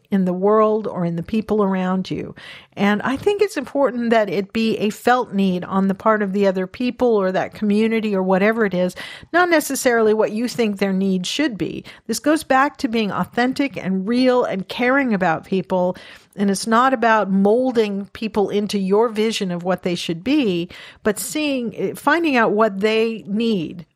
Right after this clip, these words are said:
what they feel that they need, and where are your gifts and your passions?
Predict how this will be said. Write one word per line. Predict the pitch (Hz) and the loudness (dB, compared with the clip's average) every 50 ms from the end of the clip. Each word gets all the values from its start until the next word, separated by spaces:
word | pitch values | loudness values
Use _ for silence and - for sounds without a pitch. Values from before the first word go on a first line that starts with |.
| _ | _
what | - 196 208 214 214 | -2 0 0 0 2
they | - 226 226 214 | 0 0 0 0
feel | - - - - - 254 269 285 277 262 226 | -4 -8 -12 -6 -2 0 2 4 4 2 2
that | 180 185 180 - | 0 -4 -6 -4
they | - 156 151 156 | -4 -4 -4 -2
need, | 160 156 139 147 143 180 - - - - - - | -4 -4 -4 -4 -6 -8 -10 -14 -18 -20 -16 -8
and | - 185 190 190 190 190 | -2 0 0 2 2 2
where | 208 220 240 254 269 269 254 240 | 2 2 4 4 4 4 4 2
are | - 196 208 | 2 2 2
your | 202 196 214 233 247 | 2 2 2 2 0
gifts | 247 214 - 190 190 175 - - - - | 0 -2 -4 -2 -2 -2 -2 -4 -10 -12
and | - - 196 190 190 | -6 -2 0 2 2
your | 196 220 254 262 | 2 2 0 0
passions? | - 226 208 170 165 170 170 - - 185 170 170 175 170 - | 0 0 2 2 2 2 0 0 -2 -2 -2 -2 -2 -4 -6